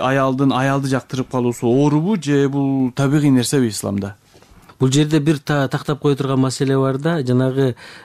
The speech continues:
Speaker 2: э, сөздүк мааниде, эгерде биз кумса деген сөз өзү негизи, э, арабтын,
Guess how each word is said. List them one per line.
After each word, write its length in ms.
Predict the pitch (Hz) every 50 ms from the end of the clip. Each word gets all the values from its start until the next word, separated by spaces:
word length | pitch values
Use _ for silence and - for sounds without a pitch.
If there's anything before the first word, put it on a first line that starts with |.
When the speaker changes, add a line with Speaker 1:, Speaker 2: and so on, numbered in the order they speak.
| -
Speaker 2:
э, 220 | 117 117 117 117 107
сөздүк 540 | - - - 147 151 151 147 165 143 - -
мааниде, 380 | 135 135 131 127 131 139 175 180 147
эгерде 260 | 127 131 135 131 135 131
биз 280 | 123 123 117 - - - _ _
кумса 320 | - 147 151 139 - 160
деген 440 | 143 123 127 120 127 127 120 120 120 - -
сөз 240 | - - 156 170 175 147 127
өзү 220 | 123 120 127 127
негизи, 380 | 123 123 117 117 117 123 135 147
э, 500 | 143 - - - - - - - - 113
арабтын, 600 | 107 104 113 123 131 131 - - 139 131 127 123